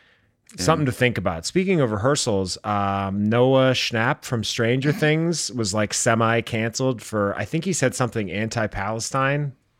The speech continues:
Speaker 2: about Israel-Palestine.
Speaker 1: I have
Speaker 2: Speaking
Speaker 1: no
Speaker 2: of all
Speaker 1: idea.
Speaker 2: that, he said something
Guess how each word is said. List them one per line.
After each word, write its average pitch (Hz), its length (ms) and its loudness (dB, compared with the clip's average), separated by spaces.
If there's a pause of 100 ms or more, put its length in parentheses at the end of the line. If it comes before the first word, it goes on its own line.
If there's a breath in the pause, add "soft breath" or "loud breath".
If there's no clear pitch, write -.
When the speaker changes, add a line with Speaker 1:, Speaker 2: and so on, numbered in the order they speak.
Speaker 2:
about 107 320 2
Israel-Palestine. 120 720 0
Speaker 1:
I 127 40 -2
have 120 60 -6
Speaker 2:
Speaking 120 280 -2
Speaker 1:
no - 40 -2
Speaker 2:
of 123 60 0
all 127 120 4
Speaker 1:
idea. 131 120 2
Speaker 2:
that, 135 220 0 (300 loud breath)
he 143 120 0
said 165 260 4
something 147 540 0